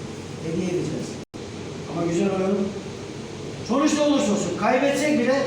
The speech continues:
gideceğiz rakibin alkışlamasını, tebrik etmesini bileceğiz. Doğru mu?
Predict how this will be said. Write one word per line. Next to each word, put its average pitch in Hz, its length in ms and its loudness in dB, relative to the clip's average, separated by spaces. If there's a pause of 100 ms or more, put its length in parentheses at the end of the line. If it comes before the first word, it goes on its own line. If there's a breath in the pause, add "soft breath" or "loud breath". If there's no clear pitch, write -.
(360)
gideceğiz 240 420 4 (160)
rakibin 240 600 6 (600)
alkışlamasını, 208 800 2
tebrik 214 300 4
etmesini 214 360 2
bileceğiz. 175 320 0 (1040)
Doğru 226 220 4
mu? 269 200 2